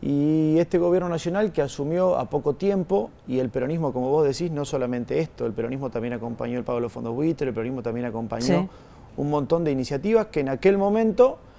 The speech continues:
Speaker 1: la decisión del justicialismo de la provincia y del gobierno de la provincia, este, fue decir, "Perfecto, somos una oposición responsable que garantizamos gobernabilidad". Bueno, al tiempo se, nos dimos cuenta que la gobernabilidad era para un lado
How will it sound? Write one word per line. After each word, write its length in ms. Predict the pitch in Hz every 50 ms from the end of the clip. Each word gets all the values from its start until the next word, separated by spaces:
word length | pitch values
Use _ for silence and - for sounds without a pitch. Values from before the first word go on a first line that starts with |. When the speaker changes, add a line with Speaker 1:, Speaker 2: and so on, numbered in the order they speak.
| - - - - -
Speaker 1:
la 100 | - 139
decisión 680 | 143 143 135 - 147 139 - 180 185 190 190 190 185 185 - - - - - - - -
del 160 | - - 143 139
justicialismo 640 | - 160 143 - 156 131 160 151 170 180 180 180
de 80 | 170 165
la 100 | 165 165
provincia 720 | 156 165 180 180 196 196 202 190 - - 208 214 233 247 - - - - - - -
y 80 | 127
del 160 | 120 117 120 120
gobierno 380 | 117 151 208 277 302 311 254
de 60 | 202
la 100 | 185 170
provincia, 680 | 160 165 170 170 165 165 160 156 - 190 196 202 254 - - - - - - - - - -
este, 560 | 131 123 - - 147 139 139 135 135 135 123
fue 180 | - - 175 170
decir, 280 | 156 - 165 170 156
"Perfecto, 500 | - 143 143 - 143 131 113 - 170 170
somos 320 | - 180 165 156 147 - 147
una 180 | 143 135 131
oposición 640 | 131 127 123 - 135 113 139 135 123 - 160 156 143
responsable 840 | - 143 139 - 151 160 175 165 - 208 220 214 214 220 240 254 262 - - -
que 160 | - - 135 131
garantizamos 580 | 135 131 135 131 120 135 - 170 165 160 139
gobernabilidad". 720 | 123 135 131 135 127 127 123 120 120 117 120 117 117 107 - - - - - - - - - - -
Bueno, 160 | - 156 139
al 140 | 123 131 -
tiempo 300 | 190 208 196 175 175 151
se, 340 | - 147 135 135 135 135
nos 140 | 131 123 127
dimos 240 | 135 165 170 147 131
cuenta 400 | - 175 208 240 254 - 147 117
que 120 | 113 117
la 100 | 113 117
gobernabilidad 680 | 117 117 120 123 127 123 123 120 120 123 120 135 165 208
era 120 | 208 156
para 180 | 117 131 127 131
un 100 | 131 143
lado 300 | 175 175 143 127 120 110